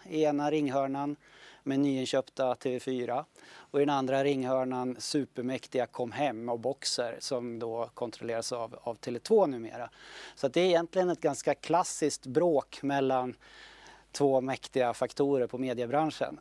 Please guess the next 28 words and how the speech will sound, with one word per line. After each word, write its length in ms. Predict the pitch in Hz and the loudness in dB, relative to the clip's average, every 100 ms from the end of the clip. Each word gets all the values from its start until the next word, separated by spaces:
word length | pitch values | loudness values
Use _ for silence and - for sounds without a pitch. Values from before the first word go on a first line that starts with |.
| _ | _
Och, 440 | 139 127 _ - | -8 -8 _ -2
eh, 260 | 135 131 123 - - - | 0 0 -2 -8 -20 -4
skillnaden 520 | - 170 175 196 180 | 2 4 4 2 2
nu, 140 | 165 | 2
det 200 | 151 165 | 4 6
är 80 | 160 | 4
att, 260 | 147 _ 151 | 2 _ 2
eh, 180 | 143 139 _ - - - - | 2 0 _ -20 -20 -20 -14
T 120 | - 147 | 2 4
V 80 | |
fyra 340 | 143 147 135 147 | 4 2 4 4
har 160 | 156 | 4
fått, 640 | 160 147 131 _ - - - | 2 -2 -4 _ -12 -10 -4
eh, 520 | 139 135 127 120 - 127 | -2 -2 -2 -4 -4 -6
en 140 | 123 | -6
ny 200 | 120 117 | -6 -6
ägare 480 | 110 107 135 139 110 - - | -6 -6 -4 -4 -4 -12 -16
som 420 | - 120 113 113 - _ _ _ - | -10 -8 -8 -10 -16 _ _ _ -12
gör 260 | 127 127 | -6 -4
väl 120 | 117 | -4
att 80 | 113 | -6
det 80 | - | -6
här 40 | |
bråket 360 | 113 117 113 120 | -6 -6 -6 -8
kan 300 | - 113 113 - _ - - - - _ _ - | -6 -6 -8 -16 _ -20 -20 -20 -20 _ _ -8
bli 420 | 127 123 120 120 - - | -4 -2 -2 -8 -14 -8
ännu 460 | - 139 135 165 175 | -2 0 0 0 0
mer 360 | 156 139 127 | 0 0 -2